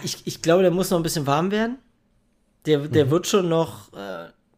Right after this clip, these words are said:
Speaker 1: entscheidend werden auf der Sechs, denk ich mal. Aber wenn du jetzt so,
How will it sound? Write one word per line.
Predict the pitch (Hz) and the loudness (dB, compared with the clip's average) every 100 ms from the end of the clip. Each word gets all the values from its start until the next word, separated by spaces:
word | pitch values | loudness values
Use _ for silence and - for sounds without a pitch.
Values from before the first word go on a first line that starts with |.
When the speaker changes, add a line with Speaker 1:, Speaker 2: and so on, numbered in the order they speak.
| - | -10
Speaker 1:
entscheidend | 147 147 160 151 143 | -8 -2 2 4 2
werden | 131 160 208 | 2 2 2
auf | 190 | -2
der | 196 175 | -4 -6
Sechs, | 190 190 - | -6 -8 -6
denk | 139 175 208 | -4 -2 -4
ich | 208 | -4
mal. | 196 208 - - _ - _ _ _ _ - | -6 -6 -12 -20 _ -20 _ _ _ _ -8
Aber | 143 156 160 156 151 156 - | -2 0 0 0 0 -4 -10
wenn | 151 156 160 | -6 -2 2
du | 151 | 4
jetzt | 147 147 | 2 0
so, | 147 143 143 139 | -2 0 2 0